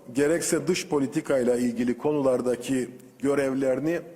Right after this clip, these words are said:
her zaman Türkiye Cumhuriyeti ile yakın istişare içinde yürütmüşlerdir. Bu elbette Kuzey Kıbrıs Türk Cumhuriyeti'nin altıncı Cumhurbaşkanı olarak benim dönemimde de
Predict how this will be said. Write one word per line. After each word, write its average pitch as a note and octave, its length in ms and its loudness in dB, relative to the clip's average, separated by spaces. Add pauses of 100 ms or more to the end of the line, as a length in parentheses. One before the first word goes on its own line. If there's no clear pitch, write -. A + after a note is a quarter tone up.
(480)
her F#3+ 220 2
zaman D#3 380 0
Türkiye D3 440 -2
Cumhuriyeti A#2+ 520 0
ile D3+ 100 0
yakın C#3+ 300 2
istişare C3+ 580 0
içinde B2 540 0 (340)
yürütmüşlerdir. A#2 880 -4 (1080)
Bu G3 140 4
elbette F3+ 640 2 (340)
Kuzey F3 340 2
Kıbrıs E3 360 -2
Türk F3 200 -2
Cumhuriyeti'nin D3+ 560 0
altıncı D#3 500 0
Cumhurbaşkanı D3 680 2
olarak C#3+ 460 0
benim D#3 340 0
dönemimde C#3 540 2
de F3+ 240 2